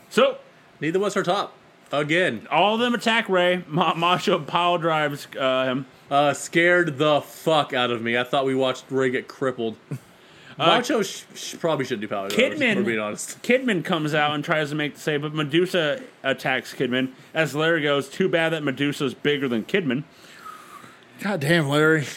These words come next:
Speaker 2: Jesus.
Speaker 1: Uh, Medusa, uh, writes on Mysterio's back with lipstick. Conan comes out and attacks Macho.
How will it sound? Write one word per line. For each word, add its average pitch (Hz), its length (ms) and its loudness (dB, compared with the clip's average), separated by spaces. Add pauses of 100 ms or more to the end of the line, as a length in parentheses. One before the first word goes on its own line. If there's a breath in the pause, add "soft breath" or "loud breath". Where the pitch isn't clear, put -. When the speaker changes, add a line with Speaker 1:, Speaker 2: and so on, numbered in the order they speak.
(100)
Speaker 2:
Jesus. - 380 -10
Speaker 1:
Uh, 151 280 2
Medusa, 175 640 2
uh, 165 640 0 (100)
writes 175 400 0
on 170 240 0
Mysterio's 165 540 0
back 170 340 2
with 156 140 -6
lipstick. 208 640 -2 (800)
Conan 180 480 2
comes 165 280 0
out 170 140 2
and 160 100 -2
attacks 151 440 -4
Macho. 170 580 -2